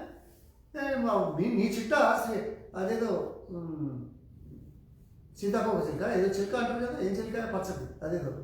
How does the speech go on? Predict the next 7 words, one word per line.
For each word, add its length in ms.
శ్రీరామ 300
చిలుక. 340
ఆ? 220
అక్కడెక్కడో 400
సప్త 320
సముద్రాల 440
అవతల 560